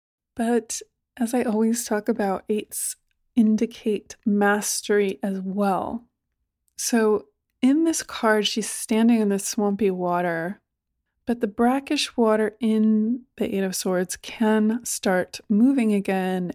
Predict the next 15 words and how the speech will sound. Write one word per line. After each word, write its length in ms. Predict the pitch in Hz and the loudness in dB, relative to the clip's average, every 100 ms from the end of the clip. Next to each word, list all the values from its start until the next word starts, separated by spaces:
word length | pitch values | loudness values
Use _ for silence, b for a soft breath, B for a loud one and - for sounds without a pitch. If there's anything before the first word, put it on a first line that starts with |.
| - | -2
and 480 | 208 196 190 185 - _ _ - | 0 0 0 -4 -8 _ _ -6
the 160 | 208 | -2
woman 500 | 202 196 247 302 240 | 2 4 4 4 2
in 100 | 196 | 0
the 80 | 196 | -4
card 420 | 190 - 185 - | -6 -8 -8 -10
can 480 | - - 262 262 233 | -14 -4 2 2 2
attain 420 | 202 - 208 196 185 | 0 -4 -4 -2 -2
mastery 520 | 185 - - 196 - - | -4 -6 -6 -6 -2 2
if 160 | 240 | 2
she 320 | 233 - 214 | 0 -4 0
is 200 | 214 202 - | 0 0 -2
able 300 | 202 190 185 | -2 -2 -4
to 200 | - - | -8 -12
communicate, 960 | - 214 277 277 240 190 233 254 - | -2 2 4 4 0 -2 -2 -4 -14